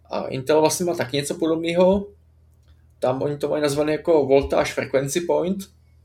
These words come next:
kdy ty ne-, ty jednotlivý stavy si můžeš eventuálně doladit nějakým lehkým podvoltováním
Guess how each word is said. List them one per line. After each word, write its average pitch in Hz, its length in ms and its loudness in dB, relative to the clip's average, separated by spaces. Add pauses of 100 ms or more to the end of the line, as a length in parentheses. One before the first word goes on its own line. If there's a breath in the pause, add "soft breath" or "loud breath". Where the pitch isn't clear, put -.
(260)
kdy 123 160 -6
ty 151 140 -4
ne-, 143 460 0
ty 156 100 -2
jednotlivý 151 520 -2
stavy 135 380 2
si 151 140 -10
můžeš 147 480 -6
eventuálně 143 560 0
doladit 143 300 2
nějakým 151 320 -6
lehkým 139 340 -4
podvoltováním 131 920 0